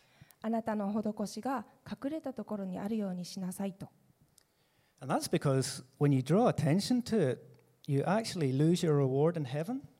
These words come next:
Speaker 1: で、それというのも、自分が何か人目を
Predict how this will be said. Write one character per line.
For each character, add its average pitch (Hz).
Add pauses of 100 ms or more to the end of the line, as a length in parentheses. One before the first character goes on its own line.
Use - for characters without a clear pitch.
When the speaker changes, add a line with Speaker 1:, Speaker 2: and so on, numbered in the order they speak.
(400)
Speaker 1:
で、 285
そ 302
れ 320
と 277
い 262
う 233
の 220
も、 226
自 -
分 294
が 320
何 330
か 202
人 277
目 269
を 240